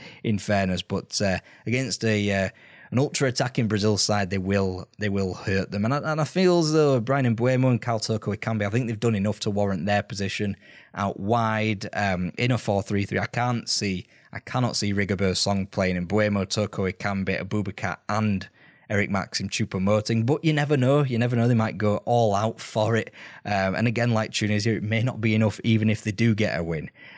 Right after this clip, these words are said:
But, uh, we'll see. An African team who does stand a better chance, Ghana, and they have got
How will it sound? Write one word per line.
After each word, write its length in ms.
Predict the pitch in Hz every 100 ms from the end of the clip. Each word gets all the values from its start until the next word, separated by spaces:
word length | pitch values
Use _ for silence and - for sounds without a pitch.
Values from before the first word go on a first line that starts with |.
| - -
But, 380 | 98 - -
uh, 180 | 104 90
we'll 200 | 78 95
see. 380 | 90 - 92 85
An 240 | 69 98 170
African 380 | 165 175 190 170
team 160 | 175
who 60 | 147
does 220 | 156 180
stand 280 | - 151 113
a 40 |
better 400 | 104 - 214 -
chance, 500 | - 117 131 185 -
Ghana, 640 | - 104 131 123 104 95 -
and 200 | 101 98
they 100 | 123
have 180 | 139 101
got 320 | 117 -